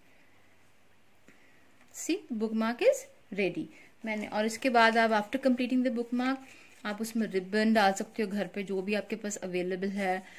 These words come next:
या फिर उसमें आप, you can add a wool और, अ, कुछ डोरी, anything। See, I have made two bookmarks for you people। और मैंने इसको,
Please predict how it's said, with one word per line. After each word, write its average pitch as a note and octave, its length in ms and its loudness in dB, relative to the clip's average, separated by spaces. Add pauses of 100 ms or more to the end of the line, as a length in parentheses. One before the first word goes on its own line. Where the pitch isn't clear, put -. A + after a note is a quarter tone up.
(220)
या F#3+ 120 -2
फिर F#3+ 240 -2
उसमें F#3+ 260 -6
आप, F#3 80 -4
you F#3 120 -6
can - 200 -10
add F3 200 -6
a F3 80 -4 (100)
wool A3+ 520 0 (400)
और, G3 260 4
अ, F3 520 0 (320)
कुछ G#3+ 200 -8
डोरी, G3+ 640 0
anything। C#4 400 2 (1120)
See, B3+ 220 0
I B3 180 4
have A3+ 120 2
made G#3+ 200 -2 (360)
two A#3+ 160 0
bookmarks A3 460 -4
for A#3 120 -2
you A3+ 140 -6
people। A#3 260 -4 (720)
और A#3 120 2
मैंने G#3+ 300 -2
इसको, B3+ 300 -4